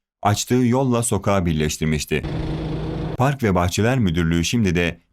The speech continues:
mahallenin iki yakasını bir araya getiren yeni yol çalışmasının yapıldığı vadiyi yeşillendiriyor. Vadinin beş yüz metrekarelik alanında çocuk oyun mobilyaları ve açık hava spor aletlerinin bulunacağı bir park yapılıyor.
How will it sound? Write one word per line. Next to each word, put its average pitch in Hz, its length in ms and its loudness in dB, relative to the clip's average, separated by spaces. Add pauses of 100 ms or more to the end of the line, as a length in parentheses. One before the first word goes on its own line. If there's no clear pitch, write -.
mahallenin 120 600 2
iki 107 280 -2
yakasını 104 500 2
bir 120 80 4
araya 101 280 2
getiren 85 460 0
yeni 113 260 2
yol 123 180 2
çalışmasının 92 600 0
yapıldığı 82 500 0
vadiyi 104 500 2
yeşillendiriyor. 80 840 0 (800)
Vadinin 90 540 2
beş 131 220 0
yüz 107 100 0
metrekarelik 85 680 0
alanında 87 600 2 (160)
çocuk 110 320 0
oyun 95 220 2
mobilyaları 85 720 2 (220)
ve 98 240 2
açık - 260 -2
hava 127 220 2
spor 131 300 -2
aletlerinin 92 640 2
bulunacağı 87 580 2
bir 98 140 0
park 87 300 0
yapılıyor. 73 520 -2